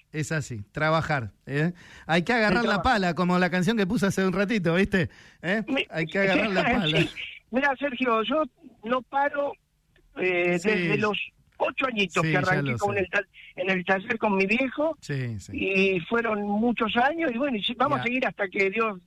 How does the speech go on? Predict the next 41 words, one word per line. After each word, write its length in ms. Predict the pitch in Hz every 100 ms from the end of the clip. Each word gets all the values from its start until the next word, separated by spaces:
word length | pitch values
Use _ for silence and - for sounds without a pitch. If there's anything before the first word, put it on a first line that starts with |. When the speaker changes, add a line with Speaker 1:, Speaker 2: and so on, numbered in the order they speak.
| _
Speaker 2:
lo 120 | - 185
disponga. 480 | - - 131 123 -
Speaker 1:
Y 120 | 139
lo 160 | 143
que 100 | 135
laburan 400 | 139 147 196 160
ahí 140 | 143 151
ustedes 280 | 135 127 135
dos, 200 | 170 110
mamita 360 | 120 147 135
querida, 580 | 127 151 120 110 120 131 - -
¿eh? 0 |
Speaker 2:
<laughs> 480 | - - 294 - -
Speaker 1:
Mamita 420 | 147 151 151 135
Speaker 2:
Pero 200 | 113 110
Speaker 1:
querida. 80 | 110
Speaker 2:
con 120 | 247
gusto, 420 | 269 202 196 165 -
Speaker 1:
Pero 180 | 185 196
con 100 | 185
Speaker 2:
con 80 |
Speaker 1:
gusto, 120 | 202 135 117
Speaker 2:
mucho, 40 | 143
Speaker 1:
exactamente. 500 | 190 170 143 123 110
Speaker 2:
pero 200 | 208 214
con 120 | 240
mu-, 180 | 247 262 - -
eh, 160 | - 185
con, 240 | - 311
con 180 | - 220
muchísima 880 | 233 240 - - 254 240 226 220 208 190
satisfacción 640 | 196 202 180 196 - 247
y 60 | 226
gusto. 320 | 160 127 - -
Speaker 1:
Sí, 180 | - 151
señor. 340 | - 131 120 104
Bueno, 320 | - 170 165 - - -
prontito 380 | 160 185 220 233
nos 100 | 220
vemos, 240 | 202 180 156
Eduardo. 440 | 185 196 175 107